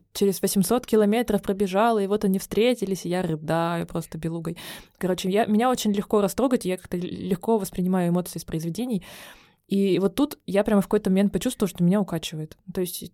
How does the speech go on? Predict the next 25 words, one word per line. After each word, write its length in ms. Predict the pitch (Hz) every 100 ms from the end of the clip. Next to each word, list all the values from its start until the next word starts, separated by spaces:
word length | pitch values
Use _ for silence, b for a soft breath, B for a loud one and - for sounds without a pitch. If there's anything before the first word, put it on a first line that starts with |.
| -
там 200 | 185 180
прямо 360 | - 190 185
был 120 | 180
момент, 280 | 185 196 277
где 100 | 190
он 80 | 180
куда-то 180 | 165 180
ехал, 420 | 262 330 277 262
и 120 | -
он 160 | 185 185
говорил 280 | 185 185 185
о 40 |
том, 160 | 180 180
как 140 | 175
он, 220 | 180 170
э, 280 | 165 160 160 -
прогоняет 420 | 175 185 190 180
тошноту. 480 | - - 180 277 311 B B B B
И 80 | 202
я 100 | 185
такая: 320 | 180 - 165 -
"Ой, 240 | 160 151 - B B B B B B -
э, 200 | - - _ _ - b b
пойду-ка 360 | 180 170 - -
я 180 | -